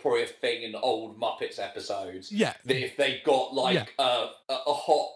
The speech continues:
Speaker 1: uh, like,
Speaker 2: A
Speaker 1: want
Speaker 2: sexy
Speaker 1: someone,
Speaker 2: guy.
Speaker 1: a hot babe on, then the male Muppets would be like, "Whoa." And if they got, like, you know,
Speaker 2: Yeah, yeah,
Speaker 1: uh,
Speaker 2: yeah.
Speaker 1: a stud on, like, Stallone, they, all the female Muppets would be. Miss Piggy blatantly probably had a scene with him at some point.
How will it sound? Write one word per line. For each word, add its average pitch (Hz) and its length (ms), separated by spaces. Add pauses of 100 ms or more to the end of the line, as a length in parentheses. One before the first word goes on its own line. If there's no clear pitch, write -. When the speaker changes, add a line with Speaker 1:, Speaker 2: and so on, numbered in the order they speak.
Speaker 1:
uh, 143 140
like, 127 200
Speaker 2:
A - 20
Speaker 1:
want 165 100
Speaker 2:
sexy 160 320
Speaker 1:
someone, 147 280
Speaker 2:
guy. 120 40
Speaker 1:
a 120 40
hot - 260
babe 131 320
on, 110 220
then 113 200
the 117 140
male 120 400
Muppets 104 540
would 107 120
be 110 140
like, 104 240
"Whoa." 101 640
And 113 100
if 110 160
they 110 180
got, 113 280
like, 135 180
you 127 200
know, 143 260
Speaker 2:
Yeah, 160 140 (180)
yeah, 151 60
Speaker 1:
uh, 151 220
Speaker 2:
yeah. 131 80
Speaker 1:
a 123 40
stud 127 480
on, 120 200
like, 113 200
Stallone, 107 560
they, 101 180
all 110 220
the 101 100
female 104 460
Muppets 101 400
would 110 80
be. 113 260
Miss 190 260
Piggy 131 440
blatantly 107 580
probably 107 320
had 101 140
a 98 40
scene 101 300
with 92 160
him 90 220
at - 80
some 98 240
point. 92 260